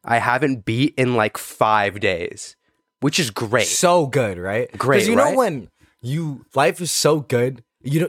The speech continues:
Speaker 2: all your addictions just, like, are in the, the back of your head.
Speaker 1: Yeah.
Speaker 2: Or, like,
Speaker 1: Yeah.
Speaker 2: the back of your head isn't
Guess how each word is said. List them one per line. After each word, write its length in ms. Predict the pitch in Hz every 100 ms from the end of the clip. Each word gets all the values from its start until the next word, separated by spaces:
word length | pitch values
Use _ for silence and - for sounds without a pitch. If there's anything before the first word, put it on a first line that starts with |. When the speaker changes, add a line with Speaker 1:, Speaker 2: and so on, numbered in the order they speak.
| - 143
Speaker 2:
all 180 | 147
your 180 | 190 196
addictions 600 | 151 - 139 139 170 170 -
just, 280 | 135 - 131
like, 280 | 110 - - _
are 120 | 139 131
in 100 | 131
the, 140 | 120 - _ 92 -
the 120 | 123
back 300 | 123 113 -
of 100 | 120
your 100 | 117
head. 320 | 101 98 110 _ _ _ _ -
Speaker 1:
Yeah. 160 | 226 -
Speaker 2:
Or, 100 | 156
like, 180 | 175 165 -
Speaker 1:
Yeah. 120 | -
Speaker 2:
the 80 | -
back 220 | 175 208
of 20 |
your 80 | 196
head 120 | 180 156
isn't 380 | 127 127 92